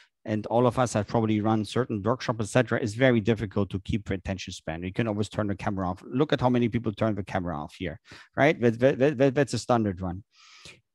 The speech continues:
Um, and it, to make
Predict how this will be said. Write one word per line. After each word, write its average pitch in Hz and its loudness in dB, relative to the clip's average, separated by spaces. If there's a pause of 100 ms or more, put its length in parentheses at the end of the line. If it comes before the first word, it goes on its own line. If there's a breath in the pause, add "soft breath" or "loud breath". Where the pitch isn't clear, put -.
Um, 123 8 (1080)
and 135 4 (100)
it, - -2
to 139 6
make 156 8